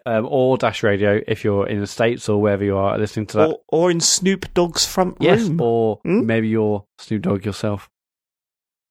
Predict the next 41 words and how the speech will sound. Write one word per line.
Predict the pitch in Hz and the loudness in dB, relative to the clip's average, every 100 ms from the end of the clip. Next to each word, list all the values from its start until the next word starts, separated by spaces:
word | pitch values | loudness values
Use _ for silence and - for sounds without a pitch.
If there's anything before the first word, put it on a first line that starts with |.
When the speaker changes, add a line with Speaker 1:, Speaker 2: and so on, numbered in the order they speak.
| - _ - | -20 _ -2
Speaker 2:
Yeah, | 151 175 175 - _ | 2 2 0 -4 _
yes | - 139 - | -4 -2 -4
to | - | -2
the | 139 | -2
D. | 143 117 | 0 0
Speaker 1:
Yeah. | 120 170 - | 0 -4 -4
Um, | 131 131 135 143 147 | -2 -2 -2 -6 -4
but | 151 156 | -4 -2
yeah, | 147 117 | -2 -2
we're, | 127 151 | 0 0
we're | 156 165 | 2 2
on, | 160 147 139 - | 2 2 0 0
uh, | 131 123 | 2 2
every | 160 135 131 | 2 0 4
<laughs> | |
podcast | 131 127 127 - 117 110 | 4 4 0 2 0 0
service | 117 107 104 110 | 0 2 0 2
known | 110 | 0
to | 104 | 0
man, | 107 104 95 98 | 0 0 0 -4
uh, | 107 104 101 | 0 2 2
or | 113 | 2
woman. | 110 101 107 107 | 2 2 0 0
But | 123 120 139 | 0 0 0
if | 120 | 0
you | 147 | 0
want | 123 | 0
to | 120 120 | 0 -2
tweet | - 160 147 | -2 -2 0
us, | 151 147 | -2 -2
it's | 156 | -6
at | - 123 | -6 -6
Computer | - 123 135 117 | -4 0 0 2
Game | 131 120 | 0 4
Pod. | 127 123 - - - - - | 2 2 -4 -16 -14 -16 -4
You | 120 | -2
can | 110 | 2
email, | 131 131 127 127 - - | 2 2 2 2 0 -2
uh, | 117 | 0
the | 113 | 0
show, | - 120 113 | 0 0 0